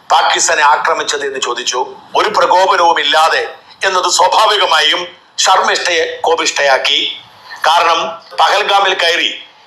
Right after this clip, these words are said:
ഇരുപത്താറ് പേരെ കൊന്നു തള്ളിയ പാക് ഭീകരതയ്ക്കെതിരെയായിരുന്നു ഇന്ത്യയുടെ യുദ്ധപ്രഖ്യാപനം. അവൾ അപ്പോൾ അതിന് മറുപടിയായി പറഞ്ഞു, "മരിച്ച് സ്വർഗത്തിൽ ചെന്നാൽ എഴുപത്തിരണ്ട് ഹൂറിമാരെ കിട്ടും എന്ന് നബി പഠിപ്പിച്ചത് വഞ്ചനാപരമായ ഒന്നാണ് എന്നാണ് ഞാൻ കരുതിയിരുന്നത്."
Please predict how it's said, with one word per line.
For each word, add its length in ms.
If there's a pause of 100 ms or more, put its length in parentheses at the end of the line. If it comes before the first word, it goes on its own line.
ഇരുപത്താറ് 640
പേരെ 420
കൊന്നു 320
തള്ളിയ 380 (440)
പാക് 340
ഭീകരതയ്ക്കെതിരെയായിരുന്നു 1160 (300)
ഇന്ത്യയുടെ 300
യുദ്ധപ്രഖ്യാപനം. 840 (760)
അവൾ 180
അപ്പോൾ 480
അതിന് 180
മറുപടിയായി 540
പറഞ്ഞു, 340 (500)
"മരിച്ച് 320
സ്വർഗത്തിൽ 600
ചെന്നാൽ 380
എഴുപത്തിരണ്ട് 500
ഹൂറിമാരെ 560
കിട്ടും 440
എന്ന് 460 (380)
നബി 440 (100)
പഠിപ്പിച്ചത് 480
വഞ്ചനാപരമായ 800
ഒന്നാണ് 460
എന്നാണ് 460
ഞാൻ 200
കരുതിയിരുന്നത്." 880